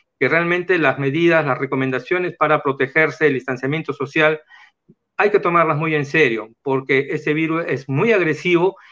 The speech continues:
y no distingue personas ni estatus sociales, y a cualquiera nos puede, eh, coger y llevarnos lamentablemente a un cuadro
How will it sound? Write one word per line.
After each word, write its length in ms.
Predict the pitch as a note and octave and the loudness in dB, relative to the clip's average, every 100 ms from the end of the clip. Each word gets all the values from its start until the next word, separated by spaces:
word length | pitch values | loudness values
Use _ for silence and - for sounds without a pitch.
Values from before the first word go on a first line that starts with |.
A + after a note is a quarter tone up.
| - - | -20 -4
y 380 | D#3 G3 G3+ - - _ _ - | 0 2 0 -4 -20 _ _ -6
no 300 | D3+ D3 F#3 | -2 2 2
distingue 880 | G3+ - A#3 E3+ C#3 D#3 E3 - - _ _ C3+ - | 2 0 0 0 2 2 2 -4 -14 _ _ -18 -8
personas 680 | B2 - G3 E3 D#3+ D3 | -4 2 2 2 0 0
ni 80 | C3+ | -4
estatus 360 | C3 D#3 D#3 C3+ | -4 -4 -2 -4
sociales, 680 | C3+ E3+ E3+ C#3+ D3 D3 - - - _ - | -4 0 0 2 0 -2 -10 -20 -20 _ -4
y 220 | C#3 C#3+ | 0 0
a 200 | - C#3 | 0 0
cualquiera 500 | C#3+ C#3 G#3+ A#3+ C3+ | 0 -2 0 0 0
nos 220 | B2+ B2 | -2 -4
puede, 460 | - D#3 D#3 D#3 D#3 _ _ - | 2 2 2 -2 -4 _ _ -8
eh, 120 | B2+ | -8
coger 340 | B2+ - F3 F#3 G#3+ _ - | -6 -4 -2 -4 -8 _ -14
y 140 | D#3+ | -2
llevarnos 440 | C3+ C#3 D#3 D3+ C#3 | 2 2 2 0 -2
lamentablemente 760 | A#2+ A#2+ E3 D3+ C#3+ D3+ C#3+ | -4 -2 0 0 0 -2 -2
a 40 | D3 | -4
un 80 | |
cuadro 400 | C#3 D3 D3 D3 | 0 2 2 0